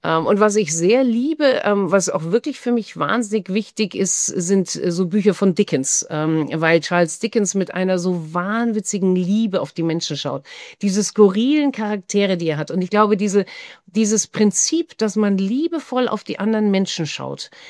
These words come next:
selbst wenn sie böse sind, ähm, das hat etwas. Ah ja, und dann muss ich jetzt doch noch mal, das wird jetzt so eine Art Familieneigenwerbung.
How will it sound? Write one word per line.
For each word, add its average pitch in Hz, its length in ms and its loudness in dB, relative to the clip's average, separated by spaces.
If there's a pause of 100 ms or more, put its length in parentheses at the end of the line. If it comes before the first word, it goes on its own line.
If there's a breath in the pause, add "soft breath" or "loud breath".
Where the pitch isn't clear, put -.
(160 loud breath)
selbst 214 520 2
wenn 233 200 4
sie 208 380 2 (220 soft breath)
böse 185 640 4
sind, 139 460 -8
ähm, 175 500 0 (320)
das 190 260 -2
hat 165 160 -6
etwas. 139 400 -14 (160)
Ah 214 100 2
ja, 233 120 8
und 151 120 0
dann 202 180 4
muss 240 160 4
ich 202 60 0
jetzt 175 140 -4
doch 214 80 2
noch 240 80 4
mal, 233 240 4 (640)
das 151 140 -4
wird 170 160 -2
jetzt 175 100 -4
so 180 60 -2
eine 165 140 2
Art 165 160 2
Familieneigenwerbung. 180 1000 2